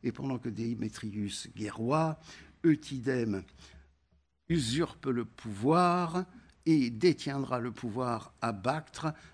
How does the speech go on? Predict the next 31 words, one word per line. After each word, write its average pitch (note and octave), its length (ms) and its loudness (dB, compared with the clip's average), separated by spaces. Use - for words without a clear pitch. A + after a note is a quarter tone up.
avant B2 380 0
lui-même C#3 720 4
d'être B2 420 -4
assassiné B2+ 680 -2
par - 180 -10
son A2 160 -8
terrible A#2 580 -4
fils - 480 -10
Hélioclès, B2 960 -4
qui C3+ 120 0
aurait A#2 200 -2
conduit A2+ 380 -4
son G#2 260 -8
char C#3 680 -4
sur G#2 220 -10
le G#2 100 -6
cadavre B2+ 760 -2
et F2+ 80 -8
dans G#2 160 -4
le G#2 120 -8
sang B2+ 320 -6
de A2 120 -8
son G#2 220 -8
propre B2+ 460 -6
père. A2+ 680 -2
Le, C3+ 340 2
des D3 280 2
histoires C3+ 400 0
à A#2+ 40 -2
la A#2+ 100 -2
Macbeth, A#2 1000 4